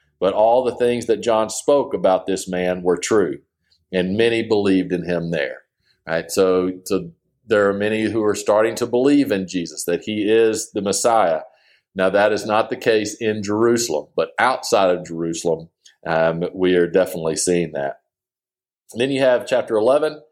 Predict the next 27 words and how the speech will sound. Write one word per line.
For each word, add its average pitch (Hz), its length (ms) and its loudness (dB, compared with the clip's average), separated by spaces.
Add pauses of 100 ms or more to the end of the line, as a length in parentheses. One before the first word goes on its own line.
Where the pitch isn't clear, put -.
(320)
um, 98 380 0
that 104 320 0
is 110 320 2
the 95 440 2
death 117 280 2
of, 90 240 -6
of 92 180 -2
Lazarus. 120 680 0 (300)
Lazarus 113 540 0
is 98 160 -6
the 101 80 -4
brother 127 480 2
of 95 380 -2
Mary 113 420 2
and 98 140 -2
Martha. 120 380 2
Mary 101 320 0
and 95 140 -4
Martha 107 460 0 (300)
are 90 240 2
very 101 240 4
close 113 360 2
to 104 120 -10
Jesus. 120 400 0
We've 92 160 -2
seen 98 320 -2
them, 104 400 0